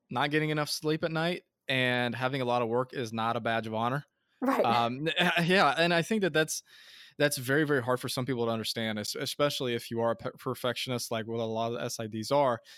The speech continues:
Speaker 1: Even for me, um, it was very difficult last year to kind of, when I get a file at eight o'clock at night, not take care of it right then. You know what I mean?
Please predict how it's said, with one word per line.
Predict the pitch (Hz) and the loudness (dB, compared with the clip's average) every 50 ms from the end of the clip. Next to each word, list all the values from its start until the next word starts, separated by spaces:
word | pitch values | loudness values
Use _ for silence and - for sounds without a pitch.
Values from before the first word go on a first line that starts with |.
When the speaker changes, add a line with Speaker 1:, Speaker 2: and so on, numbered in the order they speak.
| - - | -6 -4
Speaker 1:
Even | 151 151 160 131 | -2 0 0 -2
for | - - 120 | -2 -4 -4
me, | 117 123 135 139 127 117 117 117 - _ _ _ _ _ _ _ | -2 -2 -2 -2 -2 -2 -4 -6 -10 _ _ _ _ _ _ _
um, | 127 117 117 110 113 113 - _ - | 0 0 0 0 -2 -4 -8 _ -2
it | 151 | -2
was | 127 120 110 110 | -2 -2 -4 -6
very | 110 120 135 147 151 143 127 | -4 -2 0 2 2 2 0
difficult | 117 117 - - - - - 113 - - _ _ _ - | 0 -2 -4 -6 -8 -8 -6 -6 -6 -8 _ _ _ -6
last | 127 113 110 110 110 - - - | -2 0 0 0 0 -4 -6 -8
year | 110 104 107 107 - - - _ _ _ - | -8 -8 -8 -10 -14 -20 -20 _ _ _ -12
to | - 117 | -12 -10
kind | - - 120 113 113 110 | -6 -4 -4 -2 -2 -4
of, | 107 101 - - _ _ _ _ _ _ _ _ _ | -6 -8 -12 -18 _ _ _ _ _ _ _ _ _
when | 135 131 123 | -4 -2 0
I | 123 127 | 0 0
get | 123 123 | 0 0
a | 117 | -2
file | - - - 113 110 113 117 117 113 | -2 -2 0 0 2 2 2 2 0
at | 110 110 117 | -2 -2 -4
eight | 117 120 117 | -4 -4 -4
o'clock | 107 - - 120 117 - | -4 -2 -2 -2 -2 -2
at | 120 113 | -4 -6
night, | 110 110 113 117 - - _ _ _ _ _ _ _ _ | -4 -4 -4 -4 -6 -8 _ _ _ _ _ _ _ _
not | 127 120 120 - | -4 -4 -4 -2
take | - 123 110 - | -2 -4 -2 0
care | 127 117 107 | 0 0 0
of | 107 | 0
it | 110 | -2
right | 104 107 104 104 - | -2 -2 -4 -6 -6
then. | - 107 101 98 113 - _ _ _ _ _ _ _ _ _ _ | -8 -8 -8 -8 -10 -14 _ _ _ _ _ _ _ _ _ _
You | - 123 | -4 -2
know | 123 127 | 0 2
what | 127 123 123 | 2 2 2
I | 123 | 2
mean? | 123 123 123 127 127 | 0 0 0 -2 -4